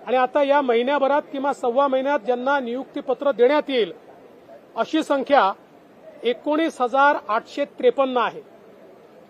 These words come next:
म्हणजे आपण जर बघितलं तर पंच्याहत्तर हजार भरती करण्याचा आम्ही जी घोषणा केली होती, त्याच्या against सत्याहत्तर हजार तीनशे पाच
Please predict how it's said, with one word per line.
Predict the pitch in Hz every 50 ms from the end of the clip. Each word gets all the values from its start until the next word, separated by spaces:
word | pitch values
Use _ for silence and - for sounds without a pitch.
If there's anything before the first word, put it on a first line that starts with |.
| - - - - -
म्हणजे | 220 233 240 277
आपण | 269 240 233 233 - 294 294 277
जर | 254 311 302
बघितलं | 285 254 240 269 302 - 285 262 226 208 202 220 - - - - - - - - - - - - - - - - -
तर | 262 285 285 - -
पंच्याहत्तर | 269 240 233 226 - - 285 285 277 - - - 311 311 294
हजार | 240 214 226 196 262 269 285 294
भरती | 285 208 208 226 240 - - 285 285
करण्याचा | - 277 247 240 240 262 262 247 - 285 277
आम्ही | 277 - 214 214 226 262 269
जी | 202 233 277
घोषणा | 214 202 202 - 254 269 254
केली | 254 233 220 226 277
होती, | 277 269 262 - 254 226 196 185 - - - - - - - - - - - - - - - - - - - -
त्याच्या | 247 240 233 302 285 269
against | 247 214 294 302 285 226 - - - - - - - - - - - - - - - - -
सत्याहत्तर | - - - - - - - 294 294 - - - 320 311
हजार | 269 233 254 202 269 277 285 302 294
तीनशे | - - 269 254 247 - - 285 285 277 - -
पाच | - 262 277 285 269 - - -